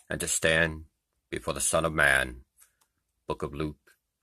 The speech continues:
chapter twenty-one, verse thirty-six. The sun's tenth planet disrupts the surface of every planet in the solar system as it passes on its regular orbit.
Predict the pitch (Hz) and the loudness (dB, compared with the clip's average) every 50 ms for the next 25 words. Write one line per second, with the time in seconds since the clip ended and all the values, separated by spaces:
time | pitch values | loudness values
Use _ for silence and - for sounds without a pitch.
0 | - - 80 78 - 78 - - 78 78 78 76 71 71 71 71 71 71 71 69 | -6 -6 -6 -4 -6 -8 -10 -6 -6 -4 -4 -2 -2 0 0 0 -2 -4 -6 -4
1 | 76 76 76 - - - 82 78 78 78 76 - - - 78 - - - - - | -4 -2 -2 -2 -2 -2 -2 -2 -2 -4 -4 -4 -2 -4 -4 -6 -6 -10 -10 -10
2 | - - _ _ _ _ _ _ _ _ _ _ _ - 87 82 - - 92 98 | -12 -14 _ _ _ _ _ _ _ _ _ _ _ -4 0 2 4 4 4 4
3 | 107 107 101 - - - 107 120 107 - - - - 98 87 78 67 64 - - | 4 2 0 0 4 4 4 4 4 0 -4 2 6 6 6 6 4 0 -6 -6
4 | 80 - - - 92 85 82 - - - - - - 82 - - - 87 76 - | -4 -4 -4 -2 2 2 2 2 2 -2 -4 -4 -4 -4 -4 0 2 0 0 0
5 | - - 67 - - - 73 67 71 73 76 76 76 85 82 - - 82 78 71 | -4 -10 -8 -6 -6 -6 -4 0 0 0 0 -2 -4 -6 -6 -4 -2 0 2 2
6 | 69 65 64 64 - - - - - 78 76 76 - - - 69 65 67 - - | 2 0 -4 -12 -14 -16 -14 -12 -10 -8 -8 -6 -6 -4 -6 -6 -6 -8 -10 -10
7 | - 73 - - - 69 65 67 71 71 73 82 71 - - 82 76 76 - - | -10 -8 -8 -10 -10 -8 -8 -4 -4 -4 -4 -6 -8 -2 2 2 2 2 0 -2
8 | 87 - 82 80 85 82 - - 76 78 82 87 82 80 85 82 82 82 82 _ | -4 -4 -4 -6 -6 -8 -10 -10 -4 -2 -2 -2 -2 -2 -4 -4 -6 -8 -10 _
9 | _ _ _ _ _ _ - - - 71 67 - 67 - - - | _ _ _ _ _ _ -6 -4 -4 -2 -2 -2 -4 -4 -6 -16